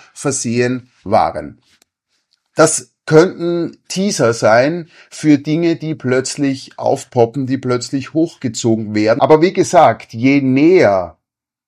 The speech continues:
die Bundestagswahlen kommen, je unwahrscheinlicher ist es, dass einfach aufgrund von Zeitungsartikeln irgendetwas in Bewegung kommt. Ich möchte aber in diesem Zusammenhang daran erinnern, dass Geheimdienste durchaus in der Lage sind, auch zu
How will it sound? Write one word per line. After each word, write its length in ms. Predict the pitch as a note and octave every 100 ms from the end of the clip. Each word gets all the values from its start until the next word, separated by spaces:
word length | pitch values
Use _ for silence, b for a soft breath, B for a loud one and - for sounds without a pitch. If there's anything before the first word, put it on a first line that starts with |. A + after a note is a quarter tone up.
| _ -
die 60 | B2
Bundestagswahlen 840 | D#3+ E3 D#3 D3+ B2+ C3 A#2 A#2
kommen, 380 | A#2 C3 D3+ D3+
je 120 | C3
unwahrscheinlicher 840 | B2 F#3 D#3 C#3+ C#3 A#2 B2+ B2
ist 280 | C3 C3+ -
es, 120 | C#3
dass 220 | - B2+ -
einfach 400 | A#2+ B2 C3 B2
aufgrund 400 | A2+ A#2+ - C#3
von 200 | C#3+ A2
Zeitungsartikeln 960 | A2 A#2+ A#2+ D3+ D3 - G2+ C3 B2 B2
irgendetwas 540 | A#2+ C3 C3 A#2+ C3 C3
in 100 | A#2+
Bewegung 460 | A#2+ G#2+ A#2 B2+
kommt. 260 | A2+ B2+ D3
Ich 80 | B2
möchte 340 | C3+ D#3+ -
aber 160 | B2 C#3
in 80 | B2+
diesem 240 | B2+ C#3
Zusammenhang 640 | C3 A2+ A#2+ C3+ B2 B2 A#2+ b
daran 300 | B2 B2 C#3+
erinnern, 480 | C3 C#3+ D3+ E3 D#3 b b b b b b b b _
dass 160 | C#3+ C3+
Geheimdienste 760 | E3 C#3 C#3+ F3+ F#3 F#3 -
durchaus 400 | E3 F3 D#3+ D3+
in 120 | D#3+ D3
der 100 | B2+
Lage 340 | A2+ A2+ C3
sind, 220 | B2+ C3+
auch 180 | A2+ A#2
zu 360 | - A#2+ A#2